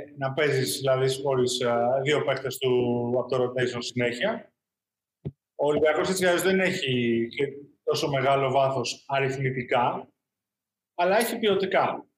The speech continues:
Γιατί αυτή τη στιγμή οι δέκα, έντεκα παίκτες από το δεκάδα του χρησιμοποιούνται και παίζουν. Βλέπουμε ότι ο Λούτσης, α, μπήκε στο rotation και, ε, ουσιαστικά παίρνει χρόνο και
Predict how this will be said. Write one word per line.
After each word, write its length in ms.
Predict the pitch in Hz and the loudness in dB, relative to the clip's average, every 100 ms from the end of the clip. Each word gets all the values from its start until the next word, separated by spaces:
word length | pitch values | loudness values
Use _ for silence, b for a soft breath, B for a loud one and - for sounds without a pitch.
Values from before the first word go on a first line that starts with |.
| - | -6
Γιατί 240 | 160 208 | -2 2
αυτή 180 | 180 185 | 2 2
τη 60 | 196 | 0
στιγμή 540 | 175 170 226 220 - | -2 0 0 0 -2
οι 140 | 160 151 | -4 -2
δέκα, 300 | 196 196 175 | 0 2 2
έντεκα 520 | 190 185 175 147 139 | 2 2 2 2 2
παίκτες 300 | 139 190 175 | 2 -2 -4
από 100 | - - | -16 -8
το 100 | 135 | -6
δεκάδα 360 | 135 - 202 | -2 0 0
του 100 | 202 | 0
χρησιμοποιούνται 680 | 196 - - 139 151 185 185 | -6 -8 -8 -6 0 0 0
και 140 | 185 147 | -2 -2
παίζουν. 420 | 180 196 196 180 | 0 0 0 -2
Βλέπουμε 340 | 165 165 - | -2 -4 -4
ότι 280 | 214 - 131 | -6 -6 -4
ο 60 | 135 | -2
Λούτσης, 460 | 165 170 165 - _ _ _ _ _ _ _ 135 | -2 -2 -6 -8 _ _ _ _ _ _ _ -2
α, 580 | 135 131 127 123 120 120 | 2 2 2 0 0 -2
μπήκε 220 | 131 160 160 | -2 -2 -2
στο 160 | 147 | 0
rotation 480 | 135 135 165 165 170 - | -2 0 0 0 -4 -4
και, 140 | 143 135 131 127 127 123 120 120 117 117 117 _ - _ _ _ _ _ _ _ _ _ _ | -2 2 2 2 2 4 4 2 0 -2 -8 _ -20 _ _ _ _ _ _ _ _ _ _
ε, 100 | - - _ | -18 -18 _
ουσιαστικά 560 | 170 147 135 135 170 160 | -6 -2 -2 0 0 2
παίρνει 640 | 170 165 160 151 135 123 | 0 0 0 -2 -2 -2
χρόνο 340 | 151 165 165 160 | 0 0 0 -2
και 120 | 147 | -2